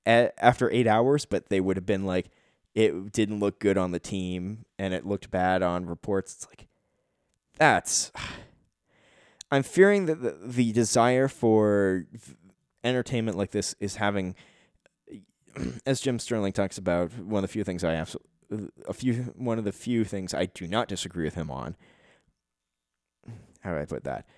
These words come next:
There's only a few things I do disagree with him on, Jim Sterling, and most of it's politically related. But when it comes to the businesses of st-,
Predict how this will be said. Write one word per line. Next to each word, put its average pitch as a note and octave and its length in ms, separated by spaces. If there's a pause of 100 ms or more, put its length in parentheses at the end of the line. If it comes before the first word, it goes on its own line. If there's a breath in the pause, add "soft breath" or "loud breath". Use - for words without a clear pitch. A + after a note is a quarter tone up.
(120)
There's B2+ 180
only D#3 160
a D3+ 40
few D3 140
things C3 220
I A2+ 80
do A2+ 160
disagree G2+ 360
with F#2 100
him F#2 180
on, E2+ 360
Jim F2 160
Sterling, D#2 380
and D#2+ 80
most F#2 220
of F2+ 80
it's - 140
politically E2 600
related. C#2 460 (260 loud breath)
But C#3 100
when D3 80
it B2 40
comes F3 240
to - 60
the B2 100
businesses B2+ 600
of G2 100
st-, - 200